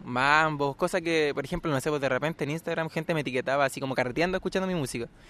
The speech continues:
Yo decía, "Puta, igual eso era lo que quería lograr", pues como que la gente igual vacile y en volá, no sé, pues diga, "Oye, tiene razón esta letra", o "Qué bacán no estar escuchando como weas de, no sé, las minas son no sé qué wea", ¿cachai?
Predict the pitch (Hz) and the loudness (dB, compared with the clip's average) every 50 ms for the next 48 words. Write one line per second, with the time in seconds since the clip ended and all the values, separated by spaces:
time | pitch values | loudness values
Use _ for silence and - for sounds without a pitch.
0 | - - - - - 151 170 - 208 190 170 202 233 247 220 208 226 240 254 - | -20 -20 -6 2 4 4 6 6 6 6 8 8 8 8 10 10 10 8 8 6
1 | 254 254 254 247 247 226 247 247 254 254 247 233 240 240 262 269 - 175 156 - | 6 6 6 6 4 2 0 0 2 2 2 2 0 0 -2 -4 -4 -6 -4 -2
2 | 175 165 156 165 165 160 - 220 214 - 208 196 214 208 214 208 - 240 254 262 | -2 0 2 2 2 2 0 -2 -2 -2 0 2 2 4 4 2 2 0 -2 -2
3 | 269 262 240 233 214 208 208 214 247 277 277 226 214 - 294 - - - 196 220 | 0 2 2 2 4 4 4 4 4 2 2 0 -2 -2 -2 -2 -2 -2 0 2
4 | 214 190 170 - - 165 - 214 196 180 165 - 180 - - 175 180 196 185 165 | 4 4 4 2 2 2 2 4 4 2 2 0 -4 -2 2 2 4 4 4 4
5 | 156 - 202 214 208 202 196 - 202 196 208 220 220 - 208 185 180 175 170 165 | 2 2 0 -2 -2 -2 -2 -2 -2 -2 -2 -2 -2 0 2 2 4 4 4 4
6 | 160 151 - - - - - - - - - 185 185 180 180 196 208 208 202 - | 2 0 -2 -8 -20 -20 -20 -20 -4 4 8 8 8 10 8 6 4 4 2 4
7 | - 214 208 208 - 196 - 214 214 214 190 196 190 190 185 185 190 196 214 208 | 4 4 4 4 2 -2 -2 -2 -2 0 0 0 0 2 2 2 2 4 4 4
8 | 208 190 180 190 190 185 185 180 175 165 160 170 151 151 147 - 170 175 175 165 | 4 4 4 2 2 2 2 2 2 0 -2 -4 -4 -4 -4 -2 -2 -2 0 2
9 | 160 151 160 175 190 185 180 170 - - 170 170 165 156 165 151 170 175 165 165 | 2 2 2 2 2 2 2 0 0 -2 -2 -2 -2 -4 -4 -4 -4 -2 -2 0
10 | 170 165 165 165 - 156 151 - 160 165 | 0 0 0 0 -2 -4 -4 -6 -8 -8